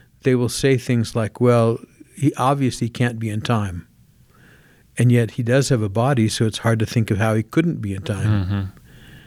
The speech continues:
Speaker 1: Uh, or they will say, "Well, he has a body, and since it's not like ours,"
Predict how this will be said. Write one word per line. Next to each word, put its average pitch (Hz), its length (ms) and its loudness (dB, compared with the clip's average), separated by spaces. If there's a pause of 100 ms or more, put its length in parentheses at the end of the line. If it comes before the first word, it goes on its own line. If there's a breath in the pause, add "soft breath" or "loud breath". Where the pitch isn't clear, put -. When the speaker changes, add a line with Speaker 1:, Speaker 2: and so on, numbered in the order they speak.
(420 loud breath)
Speaker 1:
Uh, 110 540 0
or 113 300 4
they 113 240 2
will 117 120 4
say, - 160 -2
"Well, 123 160 2
he 117 60 2
has 160 280 2
a 156 80 4
body, 120 600 0 (580 soft breath)
and 117 260 2
since 160 320 0
it's 131 160 -8
not 131 220 0
like 117 260 -2
ours," 110 680 0